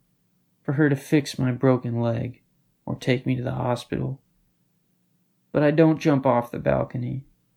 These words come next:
I go downstairs and I eat the meatballs. That poem was written in Woodland, North Carolina. This is a poem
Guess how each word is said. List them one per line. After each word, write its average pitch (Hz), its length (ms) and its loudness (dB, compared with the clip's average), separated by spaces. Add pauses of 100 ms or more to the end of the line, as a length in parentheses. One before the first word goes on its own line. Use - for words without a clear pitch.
(540)
I - 140 -6
go 139 240 4
downstairs 120 960 -2 (760)
and 127 120 2
I 117 160 2
eat 135 220 2
the - 40 -4
meatballs. 120 760 -4 (2500)
That 139 240 2
poem 131 440 4
was 113 160 -2
written 117 500 -2 (100)
in 110 480 -2 (640)
Woodland, 120 640 0 (140)
North 113 300 -4
Carolina. 110 720 -2 (1700)
This 151 200 -2
is 156 120 2
a 147 60 2
poem 135 640 2